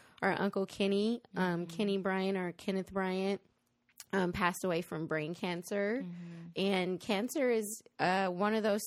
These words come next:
Speaker 1: things where it just really, um,
Speaker 2: It's unex-
Speaker 1: it was
Speaker 2: it's
Speaker 1: very unexpected.
Speaker 2: Yeah.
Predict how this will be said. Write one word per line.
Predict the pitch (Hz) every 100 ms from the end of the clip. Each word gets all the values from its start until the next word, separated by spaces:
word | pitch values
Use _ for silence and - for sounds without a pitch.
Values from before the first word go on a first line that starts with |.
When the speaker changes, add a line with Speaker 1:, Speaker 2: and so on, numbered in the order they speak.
| -
Speaker 1:
things | 214 226 233 185 175
where | 185 175
it | 160 170 170
just | 196 196 - - - - _ _ _ _ _ _
really, | 165 165 196 214 220 214 202 190
um, | - 185 180 175 165 170 185 _ _ _ _ _ -
Speaker 2:
It's | 190 -
unex- | 202 208 202 - - _ -
Speaker 1:
it | 190
was | 190 202
Speaker 2:
it's | 185
Speaker 1:
very | 202 208 226 220
unexpected. | 196 202 - - - 196 - 185 175 170 185 247
Speaker 2:
Yeah. | 196 185 160